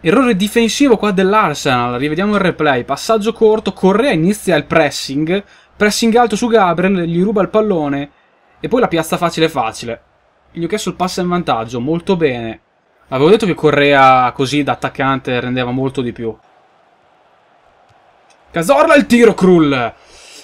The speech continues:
Ero-, eravamo riusciti a coprire benissimo tutti gli spazi. Cazorla però in un fazzoletto si è girato, ha tirato un tiro veramente pericoloso, qui Krul attento.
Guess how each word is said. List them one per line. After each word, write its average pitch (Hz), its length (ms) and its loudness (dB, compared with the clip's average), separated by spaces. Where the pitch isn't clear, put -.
Ero-, 196 300 -2
eravamo 247 320 4
riusciti 220 320 0
a - 60 -6
coprire 220 440 0
benissimo 202 400 0
tutti 202 200 -8
gli 214 80 -4
spazi. 220 680 -4
Cazorla 139 380 -2
però 135 260 -2
in 131 60 -2
un 120 60 -6
fazzoletto - 600 -4
si 131 80 -6
è 135 40 -4
girato, 131 480 -2
ha 110 40 -8
tirato 120 300 -8
un 117 60 -14
tiro 123 480 -4
veramente 135 320 -6
pericoloso, 123 580 -2
qui 123 120 -8
Krul 127 200 -6
attento. 110 580 -8